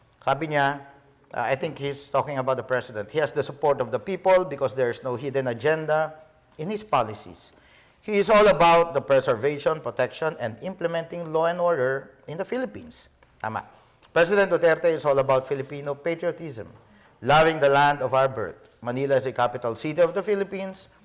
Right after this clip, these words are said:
Filipinos should take good care of our capital city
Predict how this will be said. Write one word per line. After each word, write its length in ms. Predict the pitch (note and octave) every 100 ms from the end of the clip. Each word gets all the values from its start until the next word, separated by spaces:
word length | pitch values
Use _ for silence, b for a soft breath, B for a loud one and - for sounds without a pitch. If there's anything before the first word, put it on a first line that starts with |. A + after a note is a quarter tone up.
| b
Filipinos 540 | - C3 B2+ D#3 D#3+ D#3
should 260 | C#3 A2
take 300 | - B2+ -
good 240 | D3+ G3 -
care 340 | F3+ F3 F3+
of 140 | C#3 A#2+
our 120 | A#2
capital 460 | - E3+ G#3 G3+
city 420 | F3+ E3+ E3 E3